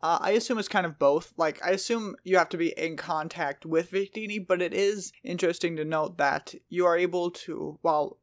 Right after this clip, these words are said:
I think usually, uh, Victini probably just gifts it to people through it touching them and giving them power. Likely, e-, if you were to, like, capture the Pokemon and, like, grab it, you would,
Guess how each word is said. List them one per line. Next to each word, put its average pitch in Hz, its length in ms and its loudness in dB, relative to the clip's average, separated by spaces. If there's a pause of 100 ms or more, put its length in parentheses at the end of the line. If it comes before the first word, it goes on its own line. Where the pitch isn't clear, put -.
(200)
I 175 60 0
think 180 240 -4
usually, 196 500 0 (360)
uh, - 180 -10
Victini 165 400 -6
probably 151 300 2
just 147 280 -4 (220)
gifts 147 260 2
it 139 140 0
to 151 100 0
people 151 340 -4
through - 260 -8
it 196 240 2
touching 151 360 -4
them 139 220 -2
and 139 140 -8
giving 131 180 -2
them 131 100 -14
power. 151 380 0 (300)
Likely, 185 680 0
e-, 190 200 0
if 170 160 -2
you 208 80 -4
were 208 100 2
to, 190 160 -6
like, 147 320 -4 (320)
capture 185 540 2
the 156 80 0
Pokemon 147 420 -2
and, 139 80 -4
like, 139 200 -2
grab 147 340 4
it, - 80 -2
you 147 80 -4
would, 143 180 -6